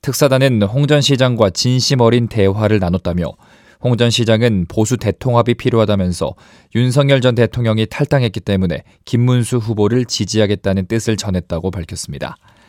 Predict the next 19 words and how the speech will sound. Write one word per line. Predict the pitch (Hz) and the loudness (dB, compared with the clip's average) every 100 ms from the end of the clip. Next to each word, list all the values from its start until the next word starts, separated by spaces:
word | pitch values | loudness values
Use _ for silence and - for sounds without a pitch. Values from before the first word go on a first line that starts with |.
| _ _ _ _ _ | _ _ _ _ _
홍 | 147 | 0
전 | 147 147 | 2 2
시장과 | 143 139 135 127 127 | 2 2 2 4 4
특사단의 | - 131 - 123 120 120 | 2 -2 0 2 0 0
회동 | 131 127 | 0 0
결과는 | 120 113 101 107 113 92 82 | 0 2 2 2 2 0 0
내일 | 90 98 | 2 2
아침 | 95 - 107 101 - _ | 0 -2 -6 -6 -10 _
김대식 | - 113 117 117 110 | -4 0 2 0 0
의원과 | 104 101 98 95 98 90 | 0 2 0 0 0 0
유상범 | 95 101 120 110 104 | 0 -2 -2 0 0
의원이 | 95 92 90 78 - - _ | 0 0 -2 -4 -10 -20 _
라디오 | 98 95 101 101 | 0 2 2 0
생방송 | 98 120 104 104 95 101 98 | 0 -2 -2 -2 -2 -4 -4
전화 | - 101 107 | -4 -2 0
연결을 | 104 95 90 87 | 0 0 -2 -4
통해 | 82 87 101 117 - _ | -4 -2 -2 -2 -10 _
발표할 | - 87 - 87 98 | -8 -8 -6 -4 -4
예정입니다. | 85 67 53 53 - | -6 -10 -12 -14 -14